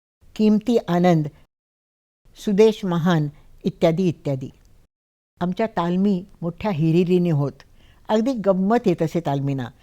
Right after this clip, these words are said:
पण काय व्हायचं की तीन चार दिवसांनी एक मोठं खडाजंगी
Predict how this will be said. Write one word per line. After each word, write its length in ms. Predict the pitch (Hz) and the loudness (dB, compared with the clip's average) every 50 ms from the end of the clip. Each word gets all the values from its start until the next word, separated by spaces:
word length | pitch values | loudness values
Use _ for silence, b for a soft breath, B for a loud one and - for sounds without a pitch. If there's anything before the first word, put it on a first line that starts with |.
| B B B B B B - | B B B B B B -8
पण 140 | 311 339 | -8 -6
काय 220 | 320 - 269 294 339 | -4 -4 -4 -2 -2
व्हायचं 340 | 370 311 277 262 - 226 226 | -2 -4 -4 -2 -2 -4 -4
की 400 | 226 - 269 262 277 285 - - - - - | -4 -4 -6 -6 -6 -6 -8 -10 -12 -6 -4
तीन 220 | 214 190 185 190 | -2 -2 -2 -2
चार 260 | 185 - 247 285 320 | -2 -2 -2 -2 -2
दिवसांनी 640 | 320 233 233 220 214 - 240 233 214 202 190 175 165 170 b b b b b b b b - | -2 -2 -2 -2 -2 -2 -2 0 0 -2 -2 -4 -6 -10 b b b b b b b b 2
एक 260 | 247 302 320 - - - | 2 2 2 -2 -8 -6
मोठं 520 | 208 220 226 220 - _ - - - 339 349 - | -2 -2 -2 -2 -4 _ -10 -4 -2 -2 -2 -2
खडाजंगी 800 | - - 202 185 233 269 302 294 311 285 269 247 240 226 185 165 | -4 -2 2 4 4 4 4 4 2 2 4 4 4 4 4 2